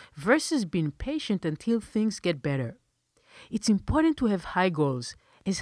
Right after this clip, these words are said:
high as you like, but at the same time, it's important not to expect something to get better than the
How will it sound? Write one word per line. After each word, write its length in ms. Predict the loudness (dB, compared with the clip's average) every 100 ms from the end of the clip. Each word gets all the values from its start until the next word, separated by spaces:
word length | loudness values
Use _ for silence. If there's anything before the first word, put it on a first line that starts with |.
| 0
high 140 | 2
as 180 | 2 0
you 80 | 4
like, 400 | 6 6 2 -10 -20 -20 -20 0
but 160 | 2 4
at 80 |
the 80 | 2
same 380 | 0 2 4 4
time, 240 | 4 4
it's 160 | 4 0
important 420 | -2 0 2 2 2
not 240 | 2 0
to 80 | -2
expect 520 | -4 -6 -4 -4 -2
something 340 | -2 0 0 -2
to 100 | 0
get 280 | -2 -2
better 440 | -2 2 6 6 4 -6 -20 -4
than 160 | -2
the 120 | -2